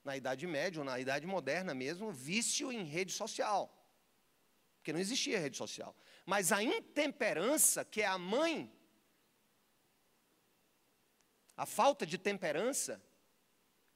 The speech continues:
que a gente já estudou lá atrás como virtude, a temperança, ela é sim a causa de todos os nossos vícios,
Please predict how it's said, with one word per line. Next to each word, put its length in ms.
que 80
a 60
gente 160
já 80
estudou 320
lá 80
atrás 300
como 180
virtude, 400
a 60
temperança, 520
ela 240
é 140
sim 220
a 60
causa 380
de 100
todos 280
os 60
nossos 300
vícios, 480